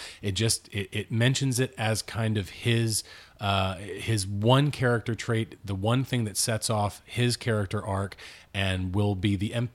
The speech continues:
impetus for his eventual change and making him a dynamic character,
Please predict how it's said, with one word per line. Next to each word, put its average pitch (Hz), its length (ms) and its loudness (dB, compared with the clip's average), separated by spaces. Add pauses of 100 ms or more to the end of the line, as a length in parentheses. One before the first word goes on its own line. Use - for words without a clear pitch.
impetus 113 460 -2
for 104 540 0 (100)
his 104 180 0
eventual 104 460 0
change 101 340 0
and 90 100 -2
making 98 300 -2
him 98 120 -2
a - 20 -2
dynamic 92 400 -4
character, 90 480 -6